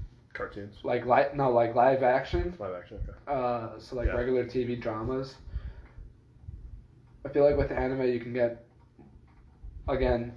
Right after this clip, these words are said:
Speaker 2: like, R P Gs, more creative. You're not bounded to C G I or, you know, budgets aren't as restricting. Like,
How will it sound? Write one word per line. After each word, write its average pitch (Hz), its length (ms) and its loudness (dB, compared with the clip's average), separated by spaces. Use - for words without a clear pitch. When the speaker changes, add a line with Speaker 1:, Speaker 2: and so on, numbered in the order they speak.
Speaker 2:
like, 120 180 -2
R 123 140 4
P 123 120 -2
Gs, 120 300 -2
more 120 180 -4
creative. 120 580 -2
You're 127 140 0
not 120 260 2
bounded 123 540 2
to 117 520 0
C 131 260 -4
G 123 220 0
I 117 380 4
or, 110 400 -4
you 127 80 -10
know, 110 220 -6
budgets 117 720 -2
aren't 117 340 -6
as 113 320 -4
restricting. 113 760 -6
Like, 113 180 -6